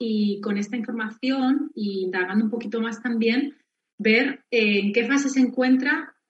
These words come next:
dividiendo su ciclo en cuatro semanas y además observando todas estas actitudes dentro de ella, ¿no?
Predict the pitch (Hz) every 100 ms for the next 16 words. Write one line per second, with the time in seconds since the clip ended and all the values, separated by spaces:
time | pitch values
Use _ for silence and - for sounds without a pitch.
0 | _ - 220 220 208 254 269 214 180 -
1 | 302 285 254 - 196 - - 220 208 226
2 | 247 277 240 208 180 240 - - _ 247
3 | 247 240 226 254 262 220 - 247 208 190
4 | 220 - _ _ _ _ _ _ _ -
5 | 262 254 277 269 285 277 - 208 214 254
6 | - - 208 220 240 202 180 170 165 160
7 | 160 190 294